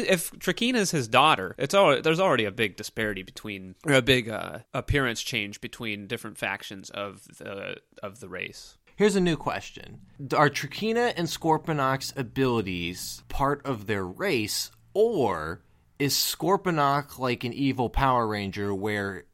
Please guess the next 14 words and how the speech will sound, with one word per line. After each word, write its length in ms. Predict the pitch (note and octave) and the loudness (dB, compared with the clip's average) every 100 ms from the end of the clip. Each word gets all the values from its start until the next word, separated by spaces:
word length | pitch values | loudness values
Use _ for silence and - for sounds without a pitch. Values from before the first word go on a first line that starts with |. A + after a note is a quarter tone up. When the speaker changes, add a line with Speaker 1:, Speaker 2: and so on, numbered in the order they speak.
| _ | _
Speaker 2:
his 340 | - - A2 F#2+ | -20 -8 -8 -2
race 360 | A2+ F3+ F#3+ | 2 4 2
is 140 | D3+ C3+ | 0 -2
like 160 | B2+ | -2
a 40 | G#2+ | 0
bunch 240 | B2+ A#2 | -2 -2
of 80 | F#2 | 2
bug 280 | C#3+ D3 C3+ | 2 2 0
people, 320 | G#2+ G2 G#2 | -6 -4 -4
but 160 | E2+ - | -4 -6
he 280 | - D#3 | -2 2
was 200 | C#3+ C3+ | 4 2
granted 720 | - G#2+ A#2 A#2 A2 A2+ F2+ - | -2 -4 -2 -2 0 -2 -2 0
power, 640 | D3 C#3 G#2+ E2+ D#2 | 4 4 4 0 -2